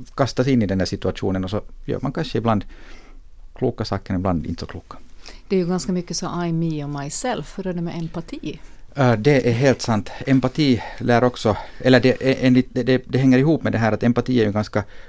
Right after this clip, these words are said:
Speaker 1: komplicerad sak och där man måste just göra så här, eller hjärnan gör såna analyser att, att, va, att om jag gör si så hur känns det för den andra och, och, och det kommer också ganska sent.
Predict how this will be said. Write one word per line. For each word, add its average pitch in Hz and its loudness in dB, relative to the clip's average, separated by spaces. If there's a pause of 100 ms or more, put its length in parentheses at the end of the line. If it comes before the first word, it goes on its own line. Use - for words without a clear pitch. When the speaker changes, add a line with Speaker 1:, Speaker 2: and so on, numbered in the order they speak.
Speaker 1:
komplicerad 107 2
sak 92 -2
och 92 -4
där 98 2
man 101 2
måste 104 0
just 104 -2
göra 104 2
så 92 -6
här, 95 -2 (460)
eller 107 2
hjärnan 104 4
gör 101 2
såna 92 -2
analyser 101 0
att, - -4
att, - -10
va, 92 -6
att 98 -6
om 98 0
jag 98 2
gör 101 4
si 101 0
så - -6
hur 98 -2
känns 98 -2
det 98 -8
för 101 0
den 101 0
andra 98 -2
och, 98 -4 (240)
och, - -4
och 120 0
det 127 2
kommer 123 4
också 107 -2
ganska 98 -2
sent. - -2